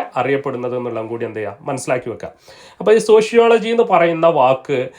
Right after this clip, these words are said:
രണ്ട് പദങ്ങൾ ചേർന്നുണ്ടായതാണ്. സോഷ്യസ് എന്ന് പറയുന്ന ഒരു ലാറ്റിൻ പദവും അതുപോലെ തന്നെ ലോഗോസ് എന്ന് പറയുന്ന ഒരു ഗ്രീക്ക് പദവും ചേർന്നിട്ടാണ് സോഷ്യോളജി എന്ന് പറയുന്ന ഒരു പദം ഉണ്ടാവുന്നത്. അപ്പോൾ സോഷ്യസ് എന്ന്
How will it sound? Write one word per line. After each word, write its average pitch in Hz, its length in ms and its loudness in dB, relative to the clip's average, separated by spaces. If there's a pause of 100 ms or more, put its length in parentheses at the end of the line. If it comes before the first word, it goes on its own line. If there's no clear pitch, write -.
(300)
രണ്ട് 214 500 0 (420)
പദങ്ങൾ 151 320 0 (100)
ചേർന്നുണ്ടായതാണ്. 110 720 -4 (180)
സോഷ്യസ് 180 600 2 (480)
എന്ന് 170 180 0
പറയുന്ന 147 320 2
ഒരു 151 140 -6
ലാറ്റിൻ 127 380 -4
പദവും 135 280 -2 (180)
അതുപോലെ 135 340 -2
തന്നെ 139 160 -2 (120)
ലോഗോസ് 143 400 0
എന്ന് 160 120 -2
പറയുന്ന 131 360 -2
ഒരു 123 120 -10
ഗ്രീക്ക് 131 380 -6
പദവും 131 320 0
ചേർന്നിട്ടാണ് 123 580 -4
സോഷ്യോളജി 147 640 -4
എന്ന് 151 160 -6
പറയുന്ന 123 340 -4 (600)
ഒരു 143 160 0
പദം 139 220 4 (220)
ഉണ്ടാവുന്നത്. 104 440 0 (240)
അപ്പോൾ 185 220 2
സോഷ്യസ് 202 360 2
എന്ന് 226 80 4